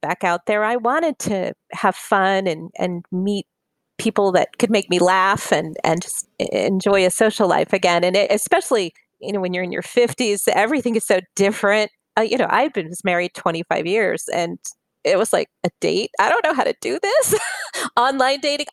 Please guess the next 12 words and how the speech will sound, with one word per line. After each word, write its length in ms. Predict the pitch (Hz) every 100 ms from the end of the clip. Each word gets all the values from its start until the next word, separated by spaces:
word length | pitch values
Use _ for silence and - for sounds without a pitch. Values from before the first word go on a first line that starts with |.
| 247
I 120 | 320
don't 160 | 523 381
know 60 | 285
how 60 |
to 80 | 233
do 180 | 226 220
this. 180 | 247 285
What 120 | 277
are 80 | 403
the 120 | 339
rules? 560 | 254 370 302 233 254 403 - - -
<laughs> 60 | 359